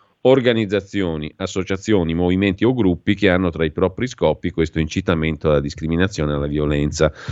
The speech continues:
Quindi anche la libertà di associazione viene in qualche modo compressa e limitata. Quando? Quando un giudice, e qui torniamo al pun-, a un punto essenziale, lo cito subito,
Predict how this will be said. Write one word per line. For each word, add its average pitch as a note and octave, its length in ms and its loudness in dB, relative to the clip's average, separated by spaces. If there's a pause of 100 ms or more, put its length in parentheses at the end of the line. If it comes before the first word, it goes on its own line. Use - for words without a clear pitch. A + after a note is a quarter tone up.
(220)
Quindi G2 300 4
anche G#2+ 200 2
la G2+ 100 6
libertà F#2+ 400 0
di F#2+ 120 -2
associazione F2+ 800 -2
viene E2 320 -4
in D#2 40 -6
qualche E2 400 -2
modo E2 400 0
compressa E2 480 0
e E2 40 4
limitata. G2+ 680 -2 (400)
Quando? F2 460 0
Quando C#3 380 -2
un D#3+ 120 -4
giudice, B2 440 -2
e F#2 60 -2
qui C#3+ 140 -6
torniamo G2 380 -2
al F2 160 -4
pun-, G#2 240 -4
a F2+ 120 0
un F2+ 160 -2
punto B2+ 300 -2
essenziale, E2 720 0 (440)
lo G#2+ 300 4
cito C3 280 2
subito, D#2+ 840 0